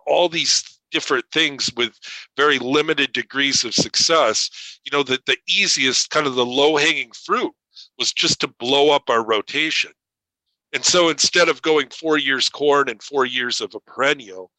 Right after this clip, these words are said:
when we decided, well, let's just blow it up and go one year corn, one year cover crop, annual mix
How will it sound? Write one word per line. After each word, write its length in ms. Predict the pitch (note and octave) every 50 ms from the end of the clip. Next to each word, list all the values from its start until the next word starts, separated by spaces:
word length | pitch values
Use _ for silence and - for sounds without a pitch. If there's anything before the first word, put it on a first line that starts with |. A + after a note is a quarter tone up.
| _ _ _ _ _ _ _ _
when 100 | A#2 A#2 C3
we 80 | C#3
decided, 560 | C3+ B2+ - - - D#3+ D3+ C#3+ C#3 C3+ - _ _ _ _ _ _ _ _
well, 160 | B2 B2 B2+
let's 280 | C#3 D3+ D#3+ - - -
just 260 | - G3+ F#3+ - - _ _ _ _ _ _ _ _ _ _ _ _ _ _
blow 300 | B2 C3+ D3 D3+ D#3+ D#3
it 80 | C3+ C#3+
up 260 | E3 D#3+ C3 A#2+ - _ _ _
and 180 | - A#2 A#2+ _
go 160 | - C3+ B2+
one 280 | A#2+ A2+ B2+ C#3+ C#3 C#3+
year 160 | C#3+ C#3 C3+
corn, 400 | - - - B2+ C3 B2+ B2+ A#2+ A#2 A2
one 220 | A#2 B2 C3 C3+
year 320 | C3 C3+ C3 A#2+ A2+ G#2+ _ - - - _ _ _
cover 300 | - - C#3+ C3 C#3 B2+
crop, 420 | _ - - B2+ B2+ B2 A#2+ A#2 _ _ _ _ _ _ _ B2+ C3
annual 380 | C#3 C#3+ C#3 C3 B2 A2+ A#2
mix 500 | A2+ A#2 A#2+ C3 C3+ - _ - - -